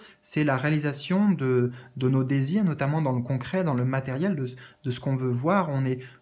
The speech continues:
on est dans, dans la sécurité avec le neuf de cristaux, on est dans la prospérité. Donc vous allez pouvoir vous atteler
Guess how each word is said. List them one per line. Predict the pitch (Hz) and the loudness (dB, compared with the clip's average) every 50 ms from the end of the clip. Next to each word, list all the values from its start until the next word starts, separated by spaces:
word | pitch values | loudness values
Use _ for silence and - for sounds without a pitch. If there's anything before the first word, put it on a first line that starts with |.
| _ - | _ -6
on | - 127 139 | -4 -2 0
est | 151 165 160 | 0 0 0
dans, | 147 135 127 | 0 0 0
dans | 123 120 123 | 2 2 0
la | 127 123 | 0 -2
sécurité | 123 - - 151 - 147 147 156 - 214 | -2 -4 -6 -4 -2 -2 -2 0 0 0
avec | 180 135 123 | 0 0 0
le | - 123 | -2 -2
neuf | 127 135 135 127 123 | 0 0 -2 -2 -2
de | 127 123 | -4 -6
cristaux, | 127 - 143 131 - - 143 131 | -6 -6 -8 -8 -6 -4 -2 0
on | |
est | 123 120 | 0 2
dans | 123 120 | 2 2
la | 117 117 | 2 0
prospérité. | - - - 151 - - - 139 139 151 151 185 175 147 - - - _ - - - _ _ - | -2 -2 -2 -4 -2 -2 -4 -2 -2 -2 -2 -4 -4 -4 -6 -10 -20 _ -20 -20 -20 _ _ -4
Donc | 135 131 131 123 | -2 -2 0 0
vous | 131 127 135 | -2 0 0
allez | 131 143 | 0 0
pouvoir | 135 - 143 147 165 175 170 | -2 -4 -2 0 0 0 0
vous | 135 131 127 123 143 | 0 -2 -2 -2 -2
atteler | 147 147 - 156 160 156 156 156 156 | -2 -2 -2 0 0 0 0 -2 -4